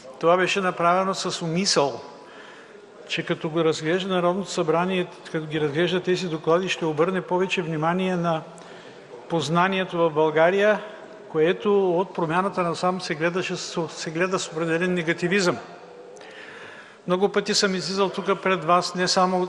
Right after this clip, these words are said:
когато се обсъжда доклада, но когато се обсъжда законодателство, свързано с познанието, с науката, за да кажа, че в България познанието не е поставено в,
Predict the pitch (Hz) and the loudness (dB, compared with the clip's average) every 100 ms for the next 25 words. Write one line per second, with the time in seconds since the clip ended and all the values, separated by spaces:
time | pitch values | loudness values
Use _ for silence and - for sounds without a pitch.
0 | - 180 180 180 180 156 190 151 160 165 | -2 0 0 0 -2 -2 -4 -4 -4 -4
1 | 175 175 180 185 175 175 180 180 160 190 | 2 2 2 0 -2 -2 -2 -2 -4 -4
2 | 165 165 165 170 160 170 180 175 160 165 | -2 -4 -4 -2 0 2 2 -2 -4 -10
3 | 165 180 160 175 165 185 - 180 151 160 | -4 -2 -2 -4 -4 -6 -6 -6 -2 2
4 | 165 160 156 175 170 175 165 160 160 160 | 0 0 -8 -8 -8 -6 -4 -4 -2 -2
5 | 185 180 - - - - - - - - | 0 -2 -6 -18 -18 -18 -18 -18 -20 -20
6 | - - - - - - 170 165 170 170 | -20 -20 -20 -20 -20 -8 -2 0 2 2
7 | 180 185 175 196 190 143 143 - 180 175 | 4 4 4 2 2 2 -6 -4 -2 0
8 | 160 170 156 165 180 190 190 190 190 - | 2 2 4 4 4 4 4 2 -2 -10
9 | 151 147 165 180 180 185 170 160 165 170 | -8 -6 -4 -4 -4 -4 -2 0 -2 -4
10 | 185 - 160 170 180 170 170 | -6 0 0 0 -2 0 0